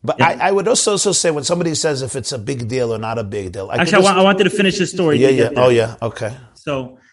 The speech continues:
Speaker 2: this woman finally calls me this week. I spoke to her husband several weeks ago, and she said, "My husband gave me your number previously, but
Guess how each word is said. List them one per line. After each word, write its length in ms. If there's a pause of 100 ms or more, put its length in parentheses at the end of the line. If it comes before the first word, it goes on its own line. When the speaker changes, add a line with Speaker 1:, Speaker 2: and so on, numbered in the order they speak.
Speaker 2:
this 160
woman 280
finally 300
calls 280
me 100
this 200
week. 200
I 80
spoke 240
to 80
her 40
husband 240
several 240
weeks 220
ago, 140
and 100
she 40
said, 140
"My 100
husband 280
gave 160
me 60
your 100
number 400 (600)
previously, 600
but 300